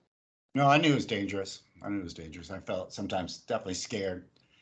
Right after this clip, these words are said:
You know, when you're descending there in the pro peloton there, it's like, you don't dis-,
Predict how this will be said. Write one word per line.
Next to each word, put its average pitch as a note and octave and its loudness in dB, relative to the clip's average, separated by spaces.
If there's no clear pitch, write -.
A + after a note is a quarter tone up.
You A#2 -2
know, C3 4
when C3+ 8
you're C3 6
descending C#3+ 6
there B2 4
in A#2+ -6
the A2+ -2
pro B2 2
peloton A#2+ 2
there, A2+ 0
it's G#2+ -4
like, G2 -6
you C3 4
don't C#3 6
dis-, - -8